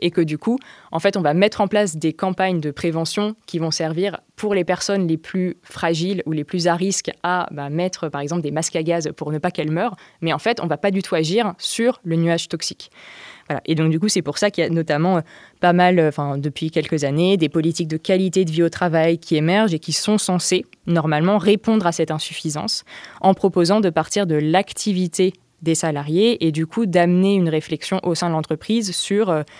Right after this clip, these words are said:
la, le, le travail effectué et sur sa qualité, ou en tout cas ce qui fait qualité, voilà, de, d'avoir un, un discours dessus. Bon, je, je vais m'arrêter là pour pas être trop longue, mais ça me semble important peut-être de reposer ce cadre. Voilà, pour savoir un,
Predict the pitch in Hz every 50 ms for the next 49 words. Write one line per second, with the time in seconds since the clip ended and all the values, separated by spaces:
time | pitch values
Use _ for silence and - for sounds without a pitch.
0 | - - - _ - 170 160 156 143 143 143 139 139 135 - - 135 - 139 139
1 | 143 135 - 185 180 170 185 175 165 151 - 147 135 - - 196 220 233 196 -
2 | 160 - 185 175 - 151 143 - 185 175 170 156 - - 135 - 143 143 139 -
3 | 175 170 - - - 226 220 214 - - 190 175 - - 175 - - 170 156 156
4 | 156 - 147 131 - - - 143 139 135 135 139 139 143 151 147 147 139 135 160
5 | 165 156 147 143 - - 147 139 147 139 - - 165 147 151 - - - _ -
6 | - - - - - - - - _ - - 143 139 - 147 - - 139 147 147
7 | 165 170 180 175 - 170 165 180 175 - 139 - - 175 170 160 - - - -
8 | 139 131 147 170 196 208 180 165 165 160 - 165 160 175 165 165 165 160 - 160
9 | - - 214 220 214 - 170 - 180 170 151 151 151 180 180 - 190 180 170 190
10 | - - 151 - - 175 190 180 151 - _ _ _ _ _ _ _ _ _ _
11 | _ - - - - - - 160 147 - - - 160 147 156 143 - 139 143 -
12 | 160 170 165 156